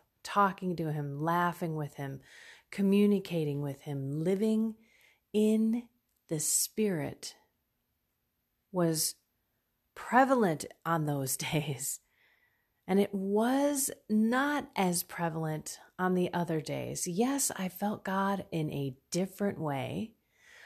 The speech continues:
on the days when I was sitting with my mother-in-law in hospice.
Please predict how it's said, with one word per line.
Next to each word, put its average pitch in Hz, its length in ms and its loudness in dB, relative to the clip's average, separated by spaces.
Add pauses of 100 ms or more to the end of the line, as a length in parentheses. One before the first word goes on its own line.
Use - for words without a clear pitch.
(160)
on 170 140 4
the 175 100 4
days 160 640 2
when 151 100 -2
I 147 120 -2
was 147 340 -2 (420)
sitting 208 400 2
with 190 160 0
my 180 180 2
mother-in-law 165 680 0
in 156 100 -4
hospice. 147 1040 -6